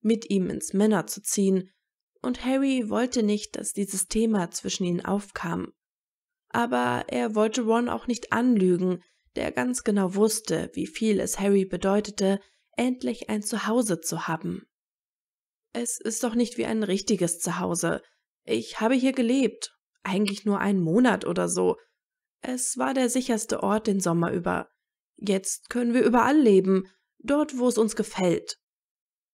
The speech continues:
„Und du suchst dir dafür das Malfoy Manor aus, wo du weißt schon, wer gelebt hat?“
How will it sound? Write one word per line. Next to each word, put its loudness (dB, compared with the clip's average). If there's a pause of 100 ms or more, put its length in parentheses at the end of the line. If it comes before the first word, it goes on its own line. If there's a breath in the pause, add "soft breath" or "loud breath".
(360)
„Und 0
du -12
suchst -4
dir 6
dafür 0
das -2
Malfoy 2
Manor 2
aus, 0 (560)
wo 6 (160)
du 0
weißt -4
schon, 4
wer 2
gelebt 0
hat?“ -2